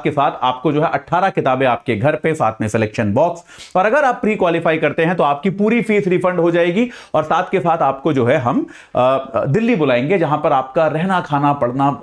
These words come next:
आपकी मेंस की तैयारी के लिए पूरी तरह से निःशुल्क होगा। तो आज ही इस बैच से जुड़ जाइए, कल इस सेल का लास्ट डे है, कल के बाद ये सत्ताईस नौ सौ निन्यानवे का हो जाएगा। अगर आपको दो हज़ार पच्चीस में परीक्षा देनी है,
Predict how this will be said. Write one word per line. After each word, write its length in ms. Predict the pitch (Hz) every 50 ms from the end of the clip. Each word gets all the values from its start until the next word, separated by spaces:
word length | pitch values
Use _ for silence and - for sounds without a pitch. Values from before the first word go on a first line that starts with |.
| - -
आपकी 280 | 208 208 - - 165
मेंस 280 | 135 131 143 170 170 -
की 100 | - 165
तैयारी 320 | - 123 110 113 120 135
के 140 | 127 131 127
लिए 100 | 139 175
पूरी 360 | 180 180 - 226 247 240 233
तरह 240 | - 147 127 120 120
से 120 | 120 175 143
निःशुल्क 420 | 120 113 107 101 - 120 107 101 -
होगा। 340 | 98 101 123 175 214 208 - - - - -
तो 60 | - 185
आज 460 | - - 165 165 190 240 254 185 185
ही 320 | 180 139 175 247 262 240
इस 120 | 262 - -
बैच 260 | 139 151 151 156 151
से 140 | - 156 120
जुड़ 160 | 120 123 123
जाइए, 320 | 139 151 156 170 214 240
कल 300 | 233 - - 233 233 233
इस 100 | 233 -
सेल 220 | - - 180 165 151
का 120 | - 143
लास्ट 320 | 120 110 110 135 135 -
डे 80 | 151 180
है, 120 | 180 214
कल 200 | - - 165 156
के 120 | 147 - 156
बाद 220 | 135 135 127 120
ये 80 | 170 185
सत्ताईस 400 | 147 143 - - 117 131 131 - 127
नौ 100 | 104 101
सौ 120 | - 131
निन्यानवे 420 | 117 107 101 101 92 92 92 98
का 100 | 104 -
हो 160 | 180 143 117 104
जाएगा। 440 | 95 95 95 98 139 196 208 - - - - - - -
अगर 220 | - 208 262 262
आपको 260 | 220 175 160 - 220 190
दो 140 | 160 151
हज़ार 240 | 135 135 127 151 160
पच्चीस 520 | 127 - 156 143 - - 220 220 - - 139
में 100 | 139 135
परीक्षा 400 | - 110 101 - - - 135 147
देनी 280 | 131 117 101 98 98
है, 240 | 98 147 196 220